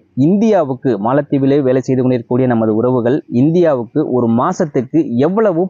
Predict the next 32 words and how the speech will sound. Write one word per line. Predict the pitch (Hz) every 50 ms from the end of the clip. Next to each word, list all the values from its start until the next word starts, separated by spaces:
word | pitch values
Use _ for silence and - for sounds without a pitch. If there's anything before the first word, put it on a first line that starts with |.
| -
பணம் | - 127 127 147 156 151 143
வந்து | 131 131 143 135 117
நாம | 113 113 113 113 120 - - 110
அனுப்பலாம் | 113 117 107 - 113 107 113 117 107 95 - _ _ _ _ _ _ _ _ _ _ _ -
என்பது | 127 131 135 135 127 123
பற்றிய | 110 120 107 - 110 110 120 139 -
ஒரு | - 131 120 113 113 107
சிறிய | - - 131 139 143 151 - -
தகவலை | 127 113 127 117 120 117 113
தான் | 107 123 131 127 120
இந்த | 107 104 104 104 101 107
வீடியோவுல | 123 131 131 120 117 120 120 113
நம்ம | 104 101 104
வந்து | 107 110 113 -
பார்க்க | 113 113 117 - - 110 -
போறோம். | - 117 123 120 113
ஏனென்றால், | 113 113 110 110 107 131 151 156 156 - - _ _ _ -
சமீபத்துல | 127 120 135 143 135 151 139 - 143 131 131 170 - _ _ _ _ _ _ _ _ _ _ _ _ _ _ _ _ _ _ _ _ _ _ _ -
ஒரு | - 170 170 165 160 156 147 143 139 135 131 131 127 120 - _ _ _
புதிய | - 202 208 247 254 254 226 214 - _ _ - - -
சட்டத்தை | - 165 160 - 190 - 190 170
வந்து | 143 139 147 139
கொண்டு | - 127 127
வந்திருக்கிறாங்க. | 131 123 120 117 107 120 110 107 117 127 151 143
ஒரு | 123 120 - 110
நபர் | 117 117 123 139 165 165
வந்து | 143 135 127 120 143 170 160
ஒரு | 135 123 117
மாசத்துக்கு | 117 117 131 135 - 139 131 135 120 - 160 151 - 123
இவ்வளவு | 113 117 135 131 127 123
தான் | 139 143 151 135
வந்து | 123 123